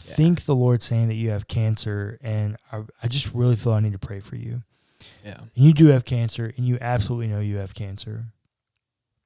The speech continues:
Speaker 1: You let him pray for you, presumably with very little expectancy that it's actually gonna do anything.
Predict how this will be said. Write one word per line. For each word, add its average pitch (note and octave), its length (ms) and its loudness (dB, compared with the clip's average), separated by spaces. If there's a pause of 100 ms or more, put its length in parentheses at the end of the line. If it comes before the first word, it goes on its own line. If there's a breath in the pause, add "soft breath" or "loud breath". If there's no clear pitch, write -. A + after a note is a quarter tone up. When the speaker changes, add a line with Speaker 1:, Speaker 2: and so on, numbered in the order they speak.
(460)
Speaker 1:
You D3 180 4
let D#3 120 8
him C3+ 100 4
pray A#2 200 2
for A2 140 -6
you, G2+ 320 0 (1200 soft breath)
presumably C3+ 560 8
with A2 160 6
very B2 300 2
little A2+ 300 2
expectancy G2+ 1000 -6
that G2 420 -8 (640)
it's A2 200 -4
actually G2+ 300 -8
gonna G2 180 -4
do G2+ 140 -2
anything. G2 460 -8